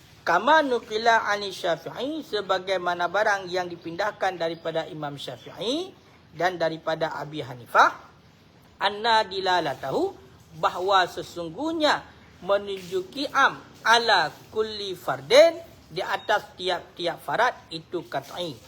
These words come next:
hatta yadhara, sehingga zahirlah, ah,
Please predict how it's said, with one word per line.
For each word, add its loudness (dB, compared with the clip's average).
hatta 4
yadhara, 4
sehingga 0
zahirlah, 0
ah, 0